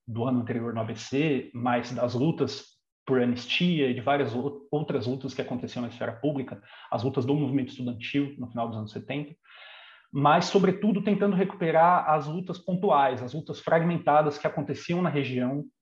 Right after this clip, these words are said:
muito antes disso, às vezes cinco, dez anos antes disso. Então, eu passo ali algumas longas <laughs> páginas do primeiro capítulo da tese, tentando analisar trajetórias das pessoas, desses trabalhadores até a greve, e tentando ver alguns exemplos desse tipo de conflito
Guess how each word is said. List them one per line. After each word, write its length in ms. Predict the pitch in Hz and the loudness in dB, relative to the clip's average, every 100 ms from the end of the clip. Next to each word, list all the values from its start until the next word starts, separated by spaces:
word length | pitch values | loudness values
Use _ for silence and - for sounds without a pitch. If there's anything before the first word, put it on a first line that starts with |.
| _ | _
muito 300 | 135 139 170 | -2 0 2
antes 220 | 143 143 | 0 0
disso, 300 | 120 117 113 | -6 -6 -6
às 80 | 110 | -4
vezes 480 | 117 123 127 123 - _ - | -2 -2 -4 -10 -14 _ -20
cinco, 340 | - 147 147 | -4 -4 -2
dez 260 | 135 147 143 | 0 0 0
anos 220 | 143 127 | -2 -2
antes 260 | 131 131 120 | -4 -6 -8
disso. 340 | 113 110 - | -8 -10 -16
Então, 220 | 110 123 127 | -8 -4 -4
eu 60 | |
passo 340 | 123 131 - 131 | 2 2 2 -2
ali 140 | 131 | 0
algumas 840 | 143 127 120 120 175 160 120 - - _ _ | -2 -2 -2 -2 0 -2 -4 -12 -18 _ _
longas 400 | 127 196 175 - | -2 0 0 -2
<laughs> 40 | - | -2
páginas 480 | 202 156 143 135 | 2 2 0 -4
do 100 | 120 | -6
primeiro 360 | - 139 135 131 | -6 -6 -4 -4
capítulo 420 | 127 123 131 123 | -4 -6 -6 -6
da 100 | 123 | -6
tese, 340 | 117 127 135 - - - - - _ | -4 -4 -6 -10 -18 -20 -18 -20 _
tentando 420 | 147 143 143 147 143 | 2 4 6 6 8
analisar 380 | 143 139 135 | 6 6 4
trajetórias 680 | 131 139 131 139 165 185 170 | 4 2 0 2 4 6 6
das 140 | 143 135 | 2 -2
pessoas, 680 | 135 - 143 139 123 - - | -6 -6 -4 -4 -6 -10 -10
desses 240 | 117 104 - | -8 -8 0
trabalhadores 560 | 120 123 113 123 120 | 0 2 0 0 0
até 240 | 113 123 117 | 0 2 0
a 60 | |
greve, 540 | 113 123 139 139 135 143 | 0 2 2 2 0 -6
e 80 | 131 | -6
tentando 480 | 131 120 127 131 123 | -8 -8 -6 -4 -4
ver 140 | 120 | 0
alguns 600 | 123 123 127 131 - - | 0 0 -4 -4 -8 -4
exemplos 540 | 139 117 123 147 143 120 | -2 0 0 -2 -2 -4
desse 240 | 123 135 | -4 -6
tipo 280 | - - - | -8 -8 -6
de 80 | 123 | -6
conflito 720 | 127 120 - 131 127 - 120 | -6 -8 -4 -2 -2 -4 -10